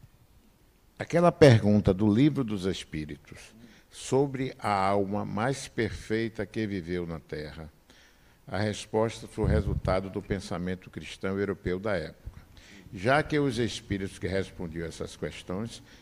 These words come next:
eram espíritos advindos do cristianismo,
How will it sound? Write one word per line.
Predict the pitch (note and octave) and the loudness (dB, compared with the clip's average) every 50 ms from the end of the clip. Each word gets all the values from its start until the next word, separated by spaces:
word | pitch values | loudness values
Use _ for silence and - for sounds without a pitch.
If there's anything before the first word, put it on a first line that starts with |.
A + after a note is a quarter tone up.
| - - | -14 -4
eram | - F#2+ A2+ A#2+ B2+ B2+ | 0 2 2 4 4 2
espíritos | A#2 G#2+ - - - - - G#2 A2 A2 G#2+ - - A#2 | 0 0 -2 -4 -8 -6 -4 -2 -2 -2 -4 -4 -2 0
advindos | A2 A2 A2 A2 F#2+ E2+ E2 G2 G#2 G#2+ G#2 G#2+ G#2+ G2 | 0 0 0 -2 -4 -4 -2 -2 -2 -2 -2 -4 -6 -8
do | G#2+ G#2+ G#2 | -8 -8 -8
cristianismo, | G#2 - B2 A#2 A2 - - - F2+ A#2 A2+ G#2+ F#2+ F2+ F2 D#2+ - - - | -8 -6 -4 -4 -4 -6 -6 -6 -4 -2 -2 -2 -2 -2 -4 -6 -8 -10 -14